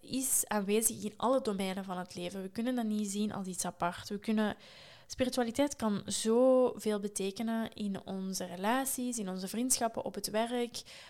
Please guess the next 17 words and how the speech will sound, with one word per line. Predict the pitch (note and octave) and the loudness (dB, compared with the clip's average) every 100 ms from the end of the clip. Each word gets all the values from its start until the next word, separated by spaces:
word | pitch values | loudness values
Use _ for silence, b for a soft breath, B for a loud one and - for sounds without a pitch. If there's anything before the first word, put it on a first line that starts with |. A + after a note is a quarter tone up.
| - | -8
ehm, | G#3 G3 G3 F#3+ F#3 G3 | -4 -2 -2 -4 -6 -8
hoe | - | -4
dat | G#3 G3 | -2 0
we | G3+ | -2
naar | G3 F#3 | -2 -4
onze | F#3+ G3 | -6 -6
toekomst | C4+ C4+ B3 A#3 - | -4 0 0 -2 -2
kijken, | A3+ A3 A3 A3 G#3 G#3 | 2 2 2 0 0 0
onze | G3+ G3 F#3 F#3 - - | -4 -2 0 0 -2 -4
opvoeding, | B3 A#3+ - B3+ A#3 A3 A3 | -4 -4 -2 0 2 2 0
hoe | G#3 | 0
dat | G3+ G3 | 0 0
we | |
met | F#3 F#3 | -2 -4
onze | F#3+ G3+ | -4 -4
kinderen | - B3+ B3 A3+ - | -4 -2 -2 -2 -2
omgaan. | G#3 G3+ G3 F#3+ G3 | -4 -4 -2 -2 -4